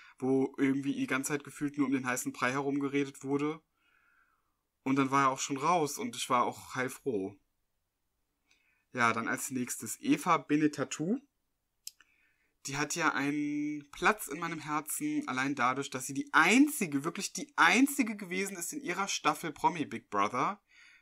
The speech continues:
die dem YouTuber Chris die Stirn geboten hat.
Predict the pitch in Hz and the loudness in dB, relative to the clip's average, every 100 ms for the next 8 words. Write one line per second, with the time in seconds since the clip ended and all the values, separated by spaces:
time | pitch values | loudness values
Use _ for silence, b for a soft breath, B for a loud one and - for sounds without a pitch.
0 | _ 143 156 165 139 135 135 170 - 151 | _ -4 -2 -2 -2 -2 -2 -6 -4 -2
1 | 127 120 - 160 180 - 165 - 143 139 | -2 -4 -2 0 0 0 0 2 6 4
2 | 139 104 95 98 98 95 101 | 4 -4 -12 -12 -6 -6 -6